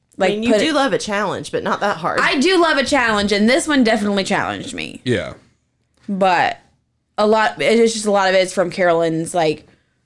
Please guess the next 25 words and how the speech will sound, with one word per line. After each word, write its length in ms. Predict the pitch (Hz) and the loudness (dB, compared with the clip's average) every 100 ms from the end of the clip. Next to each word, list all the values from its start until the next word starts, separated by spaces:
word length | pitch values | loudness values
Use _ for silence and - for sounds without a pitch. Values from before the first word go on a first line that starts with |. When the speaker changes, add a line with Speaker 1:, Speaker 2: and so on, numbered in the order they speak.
| _ _ _ _ _ _ - | _ _ _ _ _ _ -6
Speaker 1:
her 260 | - 226 | 0 2
perspective 760 | 226 220 220 196 196 190 185 - | 2 0 0 0 2 2 0 -4
of 300 | - 180 175 | 0 0 -2
growing 360 | 175 190 185 175 | -2 2 2 2
up 200 | 170 170 | -2 0
with 180 | 185 170 | -2 0
Alicia 640 | 160 160 151 104 73 50 - | -4 -4 -4 -6 -6 -8 -8
and 720 | 165 156 151 147 147 147 135 - - | -4 -4 -4 -6 -6 -8 -10 -12 -6
all 140 | 117 | -4
that. 240 | 101 53 - _ _ _ _ | -4 -8 -14 _ _ _ _
Speaker 3:
Gotcha. 160 | 101 92 | -4 -2
Speaker 1:
It's 80 | 185 | -2
not 240 | 175 - | -2 0
like 400 | 175 165 - - _ _ | 0 0 -2 -12 _ _
this, 640 | 185 180 165 - - - _ _ _ _ _ - | 0 2 2 -2 -10 -14 _ _ _ _ _ -4
you're 160 | 202 | -2
not, 220 | 196 185 - | 0 0 0
like, 140 | 170 | 0
looking 280 | 185 185 175 | 0 0 0
down 180 | 170 165 | 0 0
into 180 | 165 151 | -2 -4
the 100 | 156 | -6
story. 480 | - 107 85 78 - | -4 -4 -4 -8 -8
You're, 180 | 165 170 | -4 0
like, 220 | 156 | 0